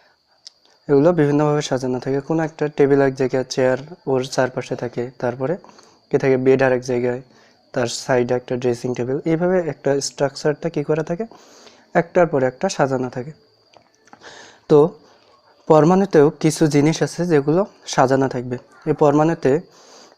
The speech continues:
যে স-, এই সকল জিনিস সাজানোটাই হচ্ছে পরমাণুর গঠন। তোমরা বললাম কিছু জিনিস, জিনিস বলতে কি? পরমাণুতে কিছু কণিকা থাকে। কী থাকবে? কণিকা। সেই কণিকাগুলো প্রায় দুইশোটার মতো।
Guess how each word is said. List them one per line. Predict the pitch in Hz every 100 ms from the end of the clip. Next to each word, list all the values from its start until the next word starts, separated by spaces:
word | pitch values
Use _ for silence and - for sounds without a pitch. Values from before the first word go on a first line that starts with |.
| -
যে | 139 139
স-, | - - -
এই | 147 139 139
সকল | 156 147 165
জিনিস | 147 135 135 143
সাজানোটাই | - 143 135 139 135 147
হচ্ছে | 135 - 175
পরমাণুর | 143 127 131 202 - 135
গঠন। | 127 120 123 - _ _ - - _ -
তোমরা | 165 175
বললাম | 185 190
কিছু | 185 160 165
জিনিস, | 139 135 131 123 - 143
জিনিস | 135 160 156
বলতে | 175 156
কি? | - 160
পরমাণুতে | 165 143 143 147 160
কিছু | 156 143 -
কণিকা | - 139 135 131
থাকে। | - 127 143 - _ _ _ _ _ -
কী |
থাকবে? | 143 147 160 226 _ - _ -
কণিকা। | 139 131 120 127 _ - - - - -
সেই | - 135 147 190 - - - - -
কণিকাগুলো | 160 170 170 180 170 175
প্রায় | 180 - 156 190
দুইশোটার | 151 131 127 147 185 - 147
মতো। | 135 127 123